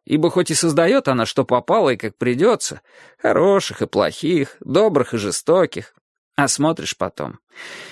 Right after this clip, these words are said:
и видишь, что остались на сцене лишь плохие и жестокие, хорошими и добрыми наевшиеся.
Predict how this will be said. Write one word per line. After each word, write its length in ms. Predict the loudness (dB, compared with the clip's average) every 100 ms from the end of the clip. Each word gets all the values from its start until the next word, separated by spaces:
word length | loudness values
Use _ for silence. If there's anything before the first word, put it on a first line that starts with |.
| 0
и 100 | 4
видишь, 300 | 4 4 0
что 240 | 2 2
остались 440 | 2 0 0 2 0
на 140 | 0
сцене 420 | 0 0 2 0
лишь 260 | 0 -2 0
плохие 640 | 2 2 0 -4 -2 0
и 40 |
жестокие, 800 | 0 -2 0 2 0 -2 -10 -12 _ _
хорошими 580 | 0 2 2 2 2 2
и 80 |
добрыми 460 | 4 4 4 2 2
наевшиеся. 880 | 0 0 0 0 -2 -10 -10 -12